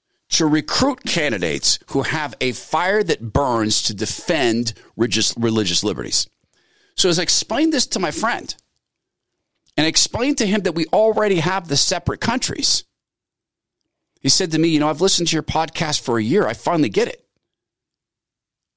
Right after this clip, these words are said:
If you live in one of the left coast states, I'm gonna continue to beg you to pray about leaving." Some of you are meant to be there. This is your, this is your opportunity to be a Christian force within those states.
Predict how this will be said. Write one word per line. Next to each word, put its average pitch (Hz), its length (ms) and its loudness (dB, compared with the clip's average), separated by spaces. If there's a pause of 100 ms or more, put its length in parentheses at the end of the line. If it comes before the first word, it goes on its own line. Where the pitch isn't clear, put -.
(1040)
If 131 160 -4
you 208 120 2
live 202 520 2
in 156 220 2
one 101 480 0
of 107 100 -6
the 110 80 0
left 120 320 -4
coast - 480 0
states, - 640 -2 (1200)
I'm 143 100 0
gonna 185 120 2
continue 156 540 0
to - 160 -2
beg 104 400 -4
you 71 220 -2 (260)
to 110 100 2
pray 120 240 0
about 87 240 -4
leaving." 65 340 -6 (1080)
Some 120 240 2
of 139 100 -4
you 180 120 2
are 170 40 2
meant 156 180 2
to 165 60 0
be 117 160 2
there. 107 320 0
This 101 240 0
is 123 140 2
your, 156 160 -2
this 117 280 0
is 95 200 0
your 143 220 2
opportunity 127 560 0
to - 120 0
be 101 240 -2
a 95 80 -2
Christian 139 500 0
force 101 420 -2
within 95 280 0
those 76 200 0
states. 78 340 -2